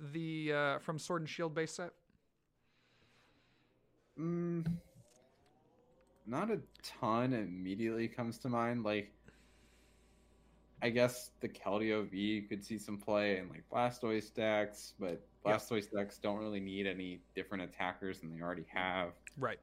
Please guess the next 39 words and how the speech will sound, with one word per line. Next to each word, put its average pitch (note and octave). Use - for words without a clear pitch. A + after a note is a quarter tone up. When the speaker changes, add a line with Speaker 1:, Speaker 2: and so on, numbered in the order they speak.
Speaker 2:
Um, F2+
I B2
mean, B2+
Cinccino C#3
could C3
be A2+
slotted G#2
into G2+
stuff G2
that F2+
needs, F#2+
like, F2+
a F#2+
little F#2+
extra F#2+
draw, G2+
but G2
plays F2
one G#2
prizers. F#2+
Speaker 1:
Right. B2
Speaker 2:
Other E3+
than C#3+
that, G#2
I G2+
don't B2+
think A#2
a G2+
ton A2
immediately G#2
comes D#3+
to D#3+
mind C#3
for G2+
existing G2+
decks C3
that C#3+
get C3
buffed. B2+